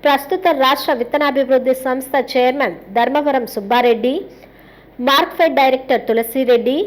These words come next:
సీనియర్ న్యాయవాది, మాజీ కాపు కార్పొరేషన్ డైరెక్టర్ రామచంద్రారావు, సివిల్ సప్లై డైరెక్టర్ మహేష్ నాయుడు, కాకరవాడ చిన్న వెంకటస్వామితో పాటు మరో ముగ్గురు దరఖాస్తు చేసుకున్నారు.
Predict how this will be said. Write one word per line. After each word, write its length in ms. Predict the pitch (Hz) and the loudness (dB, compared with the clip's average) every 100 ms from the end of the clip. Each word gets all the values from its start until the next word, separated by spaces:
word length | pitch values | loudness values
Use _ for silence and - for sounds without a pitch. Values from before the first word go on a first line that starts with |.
| - - | -6 -4
సీనియర్ 440 | 320 320 330 277 233 | 0 2 2 2 2
న్యాయవాది, 520 | 233 254 269 262 220 - 202 | 2 2 2 2 2 0 -2
మాజీ 260 | 247 262 254 | -2 0 0
కాపు 220 | 240 247 277 | 0 -2 0
కార్పొరేషన్ 680 | 254 254 277 294 277 294 247 | 0 0 2 2 2 0 0
డైరెక్టర్ 420 | 233 240 233 226 208 | 0 0 0 0 0
రామచంద్రారావు, 840 | 220 233 262 240 233 226 220 220 320 - - - - - | -2 -2 -4 0 0 2 2 2 0 -2 -16 -20 -18 -4
సివిల్ 280 | 311 294 370 330 | 0 2 2 0
సప్లై 300 | - 302 302 262 | 0 2 4 4
డైరెక్టర్ 500 | 262 262 277 226 - - - 233 | 2 2 2 0 0 -12 -6 -2
మహేష్ 340 | 233 277 269 254 | 0 0 0 -2
నాయుడు, 300 | 226 214 247 392 - - - - - - - - - - - - - | 2 4 2 0 -8 -20 -20 -18 -18 -18 -18 -16 -16 -16 -16 -12 -2
కాకరవాడ 540 | 285 302 381 359 320 294 269 | 2 2 2 2 2 2 0
చిన్న 160 | 254 247 269 | -2 -2 0
వెంకటస్వామితో 840 | 247 247 254 254 254 240 233 233 226 226 | 0 0 -2 -2 -4 0 0 0 -2 0
పాటు 260 | 226 240 196 - 220 | 0 2 0 -2 -2
మరో 160 | 240 269 240 | 2 2 0
ముగ్గురు 300 | 247 311 302 262 | 0 2 2 2
దరఖాస్తు 460 | 247 277 320 311 262 - | 2 2 0 -4 -8 -4
చేసుకున్నారు. 580 | 185 190 196 190 175 | -6 -6 -10 -8 -8